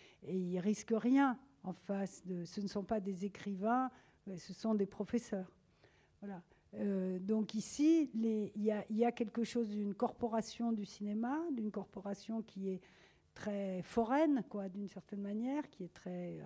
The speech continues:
intermittente. Voilà, c'est, c'est, ça, c'est le, le seul côté qui est différent des autres concours, euh,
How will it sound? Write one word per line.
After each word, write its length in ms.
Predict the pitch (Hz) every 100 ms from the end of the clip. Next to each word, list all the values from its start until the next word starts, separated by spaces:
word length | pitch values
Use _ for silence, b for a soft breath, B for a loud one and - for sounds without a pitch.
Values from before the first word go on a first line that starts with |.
| 147
intermittente. 1000 | 175 170 175 170 - 202 214 220 220 -
Voilà, 200 | 240 240
c'est, 240 | 202 - 208
c'est, 180 | - -
ça, 220 | - 277
c'est 180 | 277 277
le, 240 | 247 233 240
le 200 | 226 233
seul 340 | 220 - 285
côté 380 | - 254 247 285
qui 160 | 285 240
est 180 | 208 -
différent 680 | 202 220 240 254 233 254 254
des 240 | 226 202 208
autres 240 | 214 -
concours, 640 | 202 196 - 226 226 180
euh, 160 | 180 175